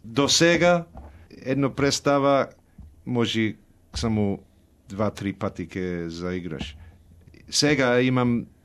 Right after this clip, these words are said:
направено едно представа што јас се играм за дваесет години. Јас имам кажвано илјада и триста пати во цел свет. Сега е translated на триесет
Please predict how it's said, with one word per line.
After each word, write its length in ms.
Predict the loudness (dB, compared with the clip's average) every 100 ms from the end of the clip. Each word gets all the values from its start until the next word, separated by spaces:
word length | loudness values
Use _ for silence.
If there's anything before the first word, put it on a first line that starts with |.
| _
направено 840 | -4 -4 0 0 2 2 2 0 -4 -6
едно 400 | -2 0 0 -2 -14 -2
представа 640 | -2 0 0 0 2 0
што 520 | -2 0 2 4 2 -2 -4
јас 560 | 0 0 -2 -6 -10 _ _ _
се 180 | -4 0
играм 400 | 2 2 2 2
за 120 | 0
дваесет 540 | -2 0 2 2 0 0
години. 500 | 0 0 0 -2 -8 _ -20 -12 -6
Јас 300 | -4 -4 -2
имам 360 | -2 -2 -4 -8 -20 -20 -6
кажвано 640 | -4 -2 0 0 2 0 -2 -10 -20 _ -18
илјада 600 | -8 -2 0 2 2 4
и 180 | 2 2
триста 640 | -2 -4 -4 -2 0 0 -4 -14 _ _ _
пати 440 | -4 -2 -4 -10 -12 _ -20 _
во 60 | -8
цел 280 | -2 0 0
свет. 380 | -2 -4 -6 -4
Сега 280 | -2 0
е 480 | 0 2 0 0 -2
translated 720 | -6 -4 -2 -2 -2 -2 -2
на 140 | -4 -4
триесет 680 | -4 -4 -2 -4 -4 -4